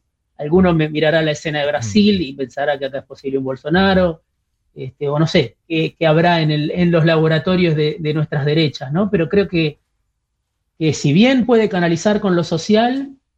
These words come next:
Speaker 1: y no, no hay que subestimarlo, también está muy motorizado desde el poder. La opción López Murphy, la opción Espert, la opción Milei.
Speaker 2: Diego Genuc, estamos hablando, eh, analista político,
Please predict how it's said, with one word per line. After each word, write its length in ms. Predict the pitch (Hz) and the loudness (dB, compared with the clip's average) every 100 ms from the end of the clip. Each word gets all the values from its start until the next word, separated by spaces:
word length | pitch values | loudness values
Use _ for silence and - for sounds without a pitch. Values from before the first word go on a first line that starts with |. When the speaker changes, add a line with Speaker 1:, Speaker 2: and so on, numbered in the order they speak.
| _ | _
Speaker 1:
y 100 | 135 | -8
no, 280 | 156 165 160 | -2 -2 -2
no 140 | 156 | -2
hay 80 | 165 | -2
que 260 | 151 139 | -2 -4
subestimarlo, 960 | - 143 135 - 156 190 214 233 233 233 | -6 -8 -8 -4 0 2 2 2 0 -4
también 720 | 160 151 151 190 202 208 202 - _ _ | -6 -4 0 2 2 0 -2 -8 _ _
está 400 | - - 175 165 | -16 -10 -4 0
muy 580 | 165 180 185 190 175 147 _ _ | 2 2 2 0 -2 -6 _ _
motorizado 880 | 160 170 160 165 156 - 180 180 170 | 0 2 4 2 2 2 2 2 0
desde 200 | 151 151 | 0 0
el 100 | 135 | 0
poder. 460 | 151 160 160 135 - _ _ _ _ | 0 2 2 -2 -8 _ _ _ _
La 120 | 147 | -8
opción 300 | 151 175 160 | -2 0 2
López 280 | 160 151 160 | 2 0 2
Murphy, 340 | 185 180 - | 2 2 0
la 80 | 143 | -4
opción 260 | 135 156 147 | -4 -4 -4
Espert, 500 | - 180 165 147 - - | -4 -2 -2 -2 -8 -12
la 100 | 151 | -10
opción 300 | 143 160 147 | -6 -4 -2
Milei. 500 | 139 156 160 147 156 - _ _ _ _ _ _ _ - _ _ _ _ - | 0 0 0 -2 -6 -14 _ _ _ _ _ _ _ -20 _ _ _ _ 0
Speaker 2:
Diego 160 | 175 165 | 2 2
Genuc, 320 | 170 180 - _ | 2 0 -4 _
estamos 240 | - 127 120 | -2 0 2
hablando, 920 | 123 127 123 117 113 110 104 101 - | 0 2 2 2 2 2 0 0 0
eh, 280 | 101 92 87 | 0 0 0
analista 400 | 98 101 113 104 | 2 2 2 2
político, 880 | 95 107 110 104 92 101 95 95 | 2 2 2 0 0 0 2 0